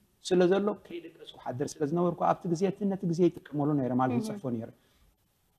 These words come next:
Speaker 1: ንበዓልቲ ቤተይ በቃ ደስ ምንት ክብላ ኣብቲ ዝፀሓፍክዎ ነገር ኣብቲ ቦርሳኣ እተዮ ብሓንሳብ ኢና ንወፍር፣ ብሓንሳብ ኢና ንማላስ። ዳርጋ ንሸውዓተ ዓመት ዝኸውን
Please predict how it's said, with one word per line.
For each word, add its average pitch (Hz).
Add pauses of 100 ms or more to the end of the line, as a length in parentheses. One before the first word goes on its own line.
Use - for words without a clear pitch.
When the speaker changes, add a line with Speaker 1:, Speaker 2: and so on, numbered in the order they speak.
(200)
Speaker 1:
ንበዓልቲ 139
ቤተይ 143
በቃ 131 (100)
ደስ 139
ምንት 139
ክብላ 156 (120)
ኣብቲ - (540)
ዝፀሓፍክዎ 147
ነገር 160
ኣብቲ 135
ቦርሳኣ 131 (140)
እተዮ 151 (420)
ብሓንሳብ 135
ኢና 139
ንወፍር፣ 165
ብሓንሳብ 123
ኢና 147
ንማላስ። 190
ዳርጋ 208
ንሸውዓተ 226
ዓመት 175 (300)
ዝኸውን 165